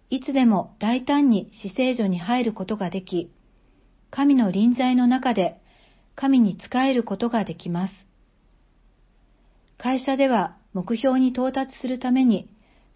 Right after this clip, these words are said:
それぞれの部門に目標がブレイクダウンされ、それぞれのグループと個人にさらにブレイクダウンされます。今あなたは救われ、神の永遠の目標達成のために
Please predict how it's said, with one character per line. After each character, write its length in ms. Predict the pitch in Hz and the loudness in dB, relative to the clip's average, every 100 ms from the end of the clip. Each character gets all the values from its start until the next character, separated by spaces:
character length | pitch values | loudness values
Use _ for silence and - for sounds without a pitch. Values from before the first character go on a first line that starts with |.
| - | -8
そ 80 | 226 | -2
れ 100 | 277 | 0
ぞ 140 | 294 | 2
れ 100 | 285 | 2
の 140 | 240 196 | 2 2
部 120 | 208 | 2
門 280 | 202 185 170 | 2 0 -2
に 240 | 165 - _ _ | -4 -8 _ _
目 220 | 180 175 226 | -8 -6 -2
標 260 | 254 240 | 0 0
が 260 | 240 240 - | 2 0 -2
ブ 80 | - | -4
レ 140 | 220 240 | -2 -2
イ 60 | |
ク 100 | 247 | 0
ダ 120 | 254 | 0
ウ 120 | 254 208 | 2 0
ン 20 | |
さ 160 | - 175 | -4 -6
れ、 240 | 165 - _ _ _ _ _ - | -6 -10 _ _ _ _ _ -6
そ 60 | |
れ 140 | 247 277 | -2 0
ぞ 100 | 285 | 2
れ 100 | 254 | 2
の 160 | 208 | 0
グ 100 | 185 | 0
ル 180 | 214 233 | 0 0
ー 20 | |
プ 100 | - | -4
と 300 | - 185 - _ _ _ - | -4 -4 -4 _ _ _ -6
個 160 | 262 | -4
人 300 | 254 240 202 | 0 2 2
に 200 | 170 165 - _ _ - | 0 -6 -16 _ _ -6
さ 80 | 277 | -2
ら 100 | 294 | 2
に 140 | 262 | 2
ブ 100 | 202 | 2
レ 120 | 214 | 0
イ 80 | 214 | 0
ク 80 | 214 | -2
ダ 140 | 214 | 0
ウ 80 | 208 | 0
ン 40 | 180 | -2
さ 140 | 165 | -8
れ 100 | 160 | -8
ま 200 | 165 170 | -6 -8
す。 60 | 170 _ _ _ _ _ _ _ _ _ _ _ - | -12 _ _ _ _ _ _ _ _ _ _ _ -2
今 260 | 262 254 | 2 4
あ 60 | 220 | 4
な 160 | 226 247 | 2 0
た 140 | 208 | -2
は 120 | 185 | -4
救 260 | 175 - 214 | -8 -8 -2
わ 140 | 226 | 0
れ、 280 | 220 175 - _ _ _ _ | 0 -2 -6 _ _ _ _
神 240 | - 269 | 0 2
の 200 | 254 196 - | 4 2 0
永 240 | 220 240 | 0 2
遠 220 | 247 247 | 2 4
の 260 | 240 240 240 | 4 2 -2
目 180 | 185 - | -10 -8
標 260 | - 262 262 | -4 -4 -2
達 240 | 254 254 | -6 -4
成 160 | 269 254 | -4 -2
の 120 | 254 | -2
た 120 | 240 | 0
め 140 | 247 269 | 0 2
に 260 | 208 - | 0 -2